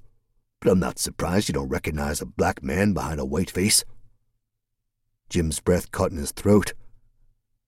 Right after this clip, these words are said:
"Anderson? Anderson Kramer?" "In the flesh. Well,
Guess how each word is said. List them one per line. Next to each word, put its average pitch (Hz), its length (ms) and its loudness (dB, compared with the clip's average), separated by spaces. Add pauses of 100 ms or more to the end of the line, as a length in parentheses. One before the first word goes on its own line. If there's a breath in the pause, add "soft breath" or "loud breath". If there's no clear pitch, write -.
(420)
"Anderson? 139 540 0 (920)
Anderson 101 500 2
Kramer?" 113 480 4 (1300)
"In 67 180 2
the 57 80 -2
flesh. - 600 -2 (560)
Well, 53 400 0